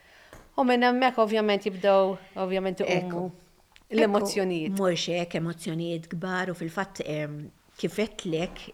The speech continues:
Speaker 2: kelli ħafna requests biex nagħmel dan il-, il-programm,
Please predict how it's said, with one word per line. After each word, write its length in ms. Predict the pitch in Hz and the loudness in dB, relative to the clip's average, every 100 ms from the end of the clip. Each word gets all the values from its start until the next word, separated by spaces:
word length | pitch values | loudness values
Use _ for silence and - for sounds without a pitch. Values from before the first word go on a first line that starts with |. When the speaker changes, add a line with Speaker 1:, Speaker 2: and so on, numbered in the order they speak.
| _ _ - - | _ _ -20 -8
Speaker 2:
kelli 720 | 202 202 202 202 202 202 190 | -2 -2 -2 -2 0 0 0
ħafna 380 | 185 262 - 160 | -4 -8 -6 -6
requests 500 | 151 - 151 175 - | -6 -8 -8 -8 -8
biex 200 | 196 - | -8 -6
nagħmel 300 | 175 175 175 | -4 -2 -2
dan 200 | 175 165 165 | -2 -4 -4
il-, 240 | 156 160 | -6 -6
il-programm, 760 | 156 156 160 147 143 170 247 | -8 -8 -8 -8 -6 -4 -4